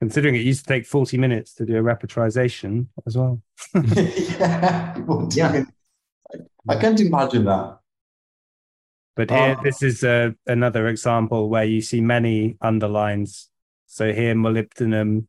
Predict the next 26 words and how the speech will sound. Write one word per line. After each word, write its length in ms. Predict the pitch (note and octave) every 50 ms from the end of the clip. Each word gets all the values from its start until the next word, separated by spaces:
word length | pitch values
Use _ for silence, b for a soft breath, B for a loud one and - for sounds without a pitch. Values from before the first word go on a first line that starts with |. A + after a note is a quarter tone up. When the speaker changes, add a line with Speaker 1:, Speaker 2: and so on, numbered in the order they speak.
| -
Speaker 1:
metallicum, 800 | G#2+ G#2+ - - A2+ G#2+ A2+ G#2+ - A2 A2 G#2+ G#2 G#2 G#2 A2 - _ _ _ _ _ _ _ _ _ -
V 140 | - C3 B2+
M 140 | B2 A#2
L 140 | A#2 A#2 A2+
ten 340 | - - - A#2+ A#2 A2+ A#2
is 160 | A2 G#2 -
Vermeulen's 520 | - A#2 A2 A2+ A2+ A2+ A2 A2 G#2+ G#2+ -
synoptic 500 | - - A#2 A#2 A2+ - - - G#2+ G#2
reference. 880 | A2 A#2 A#2+ A#2 - - A#2 A#2+ A#2 A2+ G#2 - - - - - - _ _ _ _ _ _ _ _ _ _ -
I 120 | - -
click 320 | - - B2 A#2 - -
here, 420 | - - A#2 A#2 A2+ A2+ A#2 A#2 A2+ _ _ _ _ _ _ _ _ _ _ _ _ _ _ -
I 100 | A2 G2+
go 180 | - A2+ A2 G#2
to 120 | - G#2
the 100 | G2+ G#2+
symptom 440 | - - A#2 A2 A2 - A2+ G#2+ G#2+
in 140 | G#2+ G#2+ G#2
the 80 | G#2
Vermeulen 720 | G2 A2 G#2+ G#2+ A2 A2 A2 G#2+ G#2+ G#2+ G#2 G#2 G#2 A2 - -
Materia 400 | G#2+ G#2 - - A2+ A2 G#2+ G#2+
Medica, 580 | A2 A2 G#2+ A2 G2+ - - G#2+ G#2 G#2 G#2 _ _ _ _ _ _ _ _ _ _ _ _ _ _ -
and 160 | - G2+ G2+
there's 460 | G2+ G2+ G2+ F#2+ - - - - - _ _ _ -
the 100 | - G#2+
text. 640 | - - A2 A2 G#2+ - - - - - - -